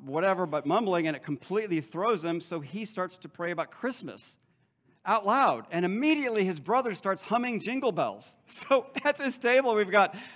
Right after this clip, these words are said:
an old lady mumbling, a guy humming Jingle Bells, and this guy praying for Christmas. It's just like, it was chaos. Anyway.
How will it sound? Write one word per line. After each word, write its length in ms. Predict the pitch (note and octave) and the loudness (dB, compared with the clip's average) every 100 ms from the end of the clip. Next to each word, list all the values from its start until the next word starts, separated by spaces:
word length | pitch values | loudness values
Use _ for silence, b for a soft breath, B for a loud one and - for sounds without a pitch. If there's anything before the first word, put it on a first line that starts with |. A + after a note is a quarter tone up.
| B | B
an 120 | F#3 | 0
old 200 | A#3+ A3+ | 2 2
lady 200 | B3 A#3 | 2 2
mumbling, 580 | F#3+ G#3+ G#3+ A3+ A3+ G3 | 4 2 2 2 2 0
a 60 | |
guy 360 | E3+ F#3+ G#3 D#3+ | 2 4 4 2
humming 360 | G#3 A3+ A3 D#3+ | 0 0 0 -2
Jingle 280 | G#3 G#3+ | -2 -2
Bells, 300 | G3+ G3 G#3 | 2 4 4
and 100 | F#3 | 2
this 80 | E3+ | -2
guy 140 | G3 F#3+ | 0 0
praying 240 | G3 G#3+ | 0 -4
for 120 | F3+ | -4
Christmas. 480 | E3 A3 A3+ G3 F#3+ | -4 -2 -2 -4 -4
It's 140 | F3+ | -6
just 160 | F#3 F3+ | -6 -4
like, 240 | E3+ E3+ - B B B | -4 -4 -10 B B B
it 60 | |
was 100 | D3+ | -12
chaos. 400 | - C3 A2 A2 - | -8 -8 -6 -10 -12
Anyway. 320 | C#3 B2 A2+ | -8 -6 -6